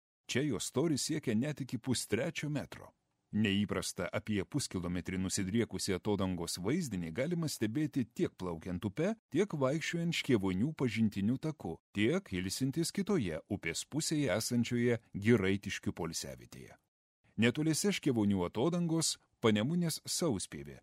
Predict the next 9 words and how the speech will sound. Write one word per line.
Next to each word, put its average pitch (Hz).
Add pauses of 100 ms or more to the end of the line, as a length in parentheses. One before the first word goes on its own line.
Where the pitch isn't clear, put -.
(120)
kurioje 139
gausu 139
įvairių 85
augalų, 92 (220)
drugių, 101
vabzdžių 92 (240)
ir 208
kitos 120
gyvūnijos. 90